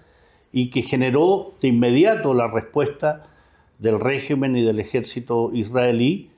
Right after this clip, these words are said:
que ha significado hasta ahora, eh, el asesinato de más de treinta y cinco mil palestinos,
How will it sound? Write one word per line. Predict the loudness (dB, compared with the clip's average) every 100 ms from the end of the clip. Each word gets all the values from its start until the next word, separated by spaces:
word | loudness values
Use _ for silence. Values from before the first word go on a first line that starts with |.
| _ _ _ _
que | -2 0
ha | 2 0
significado | 0 0 -2 -4 -4 -2 -2
hasta | -4 -2 0
ahora, | 0 2 0 -2 -12 _ _ _ _
eh, | -10 -8 -8 -8 -10 -14 -20 -20 _ _
el | -10 -8
asesinato | -8 -8 -8 -2 -2 0 0
de | 0
más | 0 -2
de | -6
treinta | -4 -6 -6
y | -8
cinco | -8 -12 -8
mil | -4 -4 -4
palestinos, | -6 -6 -8 -6 -4 -6